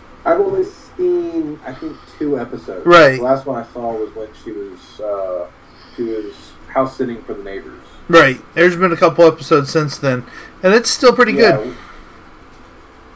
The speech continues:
Speaker 1: we, uh, we, I, me and, me and Sarah, we're both watching it, and so, uh, we liked it. We just have been so busy we haven't
Speaker 2: Right.
Speaker 1: gotten back around to watching
Speaker 2: Right.
Speaker 1: it.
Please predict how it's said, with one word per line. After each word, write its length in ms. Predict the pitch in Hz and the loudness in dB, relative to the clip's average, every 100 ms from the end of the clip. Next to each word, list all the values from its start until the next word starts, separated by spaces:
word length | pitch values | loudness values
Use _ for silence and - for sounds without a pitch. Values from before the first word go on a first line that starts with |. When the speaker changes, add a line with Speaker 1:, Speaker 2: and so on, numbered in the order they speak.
| - - 165 | -20 -4 0
Speaker 1:
we, 0 | |
uh, 40 | |
we, 280 | 226 254 - | 2 2 0
I, 180 | 208 - 202 220 | -4 -4 -10 -4
me 100 | 285 | -2
and, 260 | 254 175 - - - | -2 -6 -12 -20 -12
me 160 | 190 226 | -6 -4
and 120 | 202 | -2
Sarah, 280 | 214 190 151 | 0 2 0
we're 120 | 160 | -2
both 280 | 170 170 165 | -4 -6 -6
watching 380 | 143 123 - 123 | -6 -6 -8 -10
it, 200 | 139 185 - - | -8 -10 -10 -14
and 380 | 120 120 110 110 113 127 | -12 -10 -10 -10 -12 -8
so, 580 | 110 110 101 95 92 - - - - - - | -6 -4 -6 -10 -14 -16 -20 -20 -20 -20 -10
uh, 360 | 110 107 101 95 | -6 -4 -6 -6
we 80 | - | -2
liked 280 | - 123 - | -2 -2 -4
it. 200 | - - - | -6 -6 -10
We 100 | 127 | -10
just 200 | 131 123 - 120 | -8 -12 -12 -10
have 160 | 123 | -8
been 160 | 123 117 | -10 -10
so 160 | 123 104 | -10 -8
busy 260 | 107 110 | -10 -10
we 60 | 101 | -10
haven't 180 | 101 117 | -4 4
Speaker 2:
Right. 320 | 156 131 120 - | 6 6 2 -8
Speaker 1:
gotten 280 | 98 - | -10 -10
back 240 | - - - | -10 -10 -10
around 140 | - | -16
to 60 | - | -10
watching 120 | - | 2
Speaker 2:
Right. 200 | 139 | 2
Speaker 1:
it. 60 | 110 | 2